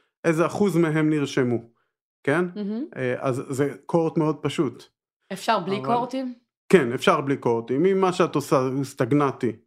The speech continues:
Speaker 1: over time, את תקבלי רית'ם מסוים, שישמור אותך, כן?
Speaker 2: Mm.
Speaker 1: כאילו, נניח אם את, אה, לא יודע מה, מסעדה, אה, בחנוכה,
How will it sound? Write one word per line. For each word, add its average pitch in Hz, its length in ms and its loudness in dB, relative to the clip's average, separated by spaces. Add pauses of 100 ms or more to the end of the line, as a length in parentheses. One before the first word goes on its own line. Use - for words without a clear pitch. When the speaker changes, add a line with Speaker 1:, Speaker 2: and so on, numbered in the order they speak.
(280)
Speaker 1:
over 135 380 2
time, 202 280 2 (640)
את - 60 -6 (260)
תקבלי 151 460 0
רית'ם 135 480 2
מסוים, 160 520 -2 (420)
שישמור 202 2000 -2
אותך, 202 440 -2
כן? 196 240 2
Speaker 2:
Mm. 190 80 -2
Speaker 1:
כאילו, 165 280 2
נניח 175 260 2
אם 151 120 2
את, 147 140 -6
אה, 135 260 2
לא 139 100 0
יודע 127 220 0
מה, 117 180 0
מסעדה, 120 560 -2 (920)
אה, 190 580 0
בחנוכה, 196 840 0